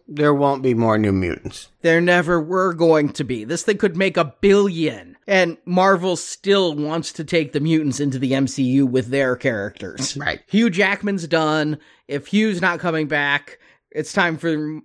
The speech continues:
Speaker 2: Marvel Cinematic Universe to reboot this like it's Ang Lee's Hulk.
Speaker 1: <laughs> You're being generous. But maybe we should just get into this movie.
Speaker 2: Blue Hunt plays Native American Danny Moonstar, a teenage girl who wakes up handcuffed to a hospital bed.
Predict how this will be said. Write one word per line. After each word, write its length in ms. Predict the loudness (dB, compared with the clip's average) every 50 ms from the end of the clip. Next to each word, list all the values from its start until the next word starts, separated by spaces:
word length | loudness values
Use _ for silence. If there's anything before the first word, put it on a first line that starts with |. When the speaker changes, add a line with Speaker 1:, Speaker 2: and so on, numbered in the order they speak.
| _ -10
Speaker 2:
Marvel 380 | -6 -2 0 0 0 0 -2 -4
Cinematic 520 | -2 0 0 2 2 0 0 -2 -2 0
Universe 400 | 2 2 2 2 0 0 -2 -2
to 120 | -4 -6 -2
reboot 440 | 0 0 0 2 0 0 0 0 0
this 300 | 0 0 0 0 -4 -4
like 240 | -2 -2 -2 -2 -2
it's 120 | -2 -2
Ang 200 | 0 0 2 2
Lee's 240 | 2 2 0 0 -2
Hulk. 440 | -2 -2 -2 -4 -4 -8 -12 -14 _ _ -10 -8 -8 -6 -4 -4
Speaker 1:
<laughs> 360 | -4 -2 -2 -4 -4 -4 -4
You're 300 | -6 -6 -2 2 2 2
being 240 | 4 2 2 2 2
generous. 500 | 2 2 2 2 0 -2 -4 -8 -12 -16 -20 -20 -20 -20 -6 0
But 140 | 2 2 4
maybe 220 | 4 2 2 0
we 180 | 0 0 -2 -2
should 160 | -4 -2 -2
just 160 | -2 -2 2
get 100 | 2 4
into 220 | 4 4 2 2
this 200 | -2 -2 -2 -2
movie. 440 | 0 2 4 4 2 2 -2 -8 -10 -20 -20 -20 -20 -20 -20 _ _ _ _ _ _ _
Speaker 2:
Blue 480 | -14 -8 -4 0 2 4 4 6 4 4
Hunt 480 | 2 2 2 0 0 0 -4 -8 -8 -8 -8 _ _ _ _ _ -6
plays 360 | 0 0 0 0 0 -4 -4
Native 320 | 0 2 2 4 2 2
American 580 | 0 0 2 2 2 2 2 0 -2 -4 -4 -2
Danny 340 | -2 -2 0 0 0 0 0
Moonstar, 720 | 2 2 2 2 2 0 0 -2 -6 -8 -8 -8 -10 -14 -18 _ _ -20 -20 _ -8
a 80 | -8 -8
teenage 500 | -6 -2 0 2 4 4 2 0 0 -2
girl 300 | 0 2 2 4 2 0
who 140 | 0 -2 0
wakes 280 | 0 0 0 0 0
up 120 | -4 -6 -6
handcuffed 720 | -4 -2 0 0 0 0 0 -4 -4 -4 -6 -12 -18 -12 -6
to 160 | -2 -2 0
a 40 | 2
hospital 420 | 2 0 0 -2 -8 -10 -10 -10
bed. 320 | -10 -12 -14 -14 -16 -18